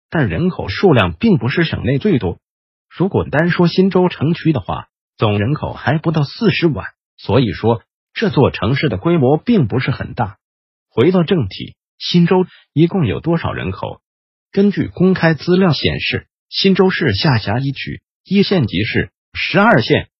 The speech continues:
这些地方加起来的常住人口为三百一十六点六七万人。新州常住人口最多的三个地区分别是新抚区、原平市和五台县。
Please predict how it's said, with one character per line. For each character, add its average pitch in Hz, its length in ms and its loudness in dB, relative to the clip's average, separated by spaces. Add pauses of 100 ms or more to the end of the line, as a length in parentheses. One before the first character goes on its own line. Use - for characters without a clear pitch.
(120)
这 226 180 2
些 170 180 2
地 175 140 -2
方 98 240 -4
加 170 220 -2
起 - 140 -6
来 110 100 0
的 117 120 2
常 135 280 -2
住 165 120 0
人 85 200 -2
口 - 280 -10 (240)
为 165 200 4
三 202 200 2
百 143 140 0
一 170 220 0
十 147 160 -2
六 170 200 2
点 98 200 -2
六 156 220 2
七 170 280 -6
万 202 200 2
人。 101 240 -2 (240)
新 214 300 -2
州 214 160 4
常 131 260 0
住 151 120 -2
人 170 240 -2
口 - 200 -8
最 190 240 0
多 151 140 2
的 107 120 0
三 190 260 2
个 147 100 0
地 156 140 -4
区 143 280 0 (240)
分 214 260 2
别 135 200 2
是 - 200 -4
新 190 280 2
抚 - 240 -8
区、 143 280 0 (220)
原 156 200 4
平 131 260 -4
市 139 200 0
和 120 200 -2
五 73 200 -6
台 82 220 -6
县。 131 260 -4